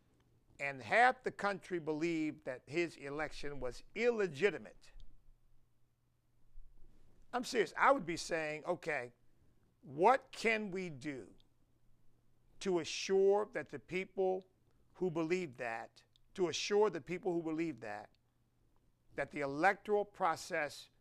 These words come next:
has integrity and can be relied upon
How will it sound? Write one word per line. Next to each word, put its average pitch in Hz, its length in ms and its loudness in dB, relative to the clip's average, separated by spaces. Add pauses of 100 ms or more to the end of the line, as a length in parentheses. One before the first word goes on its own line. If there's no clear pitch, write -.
has 156 480 0
integrity 151 960 -6
and 139 220 -12
can 139 180 -10
be 135 180 -12
relied 123 880 -4
upon 120 500 -12